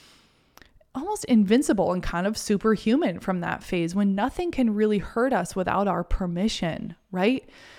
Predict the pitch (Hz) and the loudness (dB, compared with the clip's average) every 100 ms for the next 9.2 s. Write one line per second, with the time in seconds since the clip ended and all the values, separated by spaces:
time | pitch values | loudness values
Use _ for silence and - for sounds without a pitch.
0 | - - 247 220 214 214 247 302 277 254 | -18 -2 2 2 2 2 0 -2 0 2
1 | 226 - 202 208 - 190 196 202 180 - | 2 2 -2 -2 -4 -4 -4 -4 -4 -2
2 | 170 165 - - _ _ - 220 294 359 | -4 -4 -8 -18 _ _ -4 0 2 0
3 | 330 247 226 233 208 190 - - 190 196 | 0 0 0 0 0 -2 -6 -4 0 0
4 | 175 98 - 180 214 285 311 226 190 - | -2 -4 -6 0 0 0 0 0 0 -2
5 | 196 185 170 - 208 180 170 180 165 160 | -2 0 -2 -4 -4 -2 -2 -2 -2 -2
6 | - 175 170 160 151 - 165 165 208 196 | -2 0 0 -2 -4 -6 -6 -4 -2 -2
7 | 180 180 185 180 190 180 185 196 196 175 | -2 -4 -2 -2 -2 -2 -2 -2 -2 -2
8 | 165 165 139 156 208 247 - 226 220 196 | 0 -2 -2 -4 -2 -2 -2 -2 0 0
9 | - 175 | -4 -6